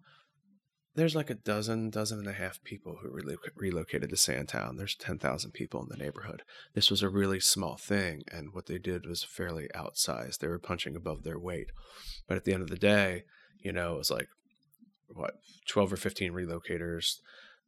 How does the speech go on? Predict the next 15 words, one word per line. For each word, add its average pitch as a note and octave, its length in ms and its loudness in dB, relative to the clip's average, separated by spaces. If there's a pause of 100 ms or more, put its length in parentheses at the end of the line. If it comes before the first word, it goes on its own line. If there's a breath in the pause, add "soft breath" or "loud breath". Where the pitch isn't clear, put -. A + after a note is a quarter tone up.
(500)
probably E2 320 -2 (300)
hundred F#2+ 360 4
fifty, F#2 280 -2
hundred F2 180 -2
seventy-five F2 540 -4
people F2 260 -4
in E2+ 80 -6
church F2+ 300 -2
on D2 100 -10
Sunday, - 460 -4
tops. - 360 -4
So F#2 180 4
it's - 180 2
this, - 180 0
it's, - 180 -6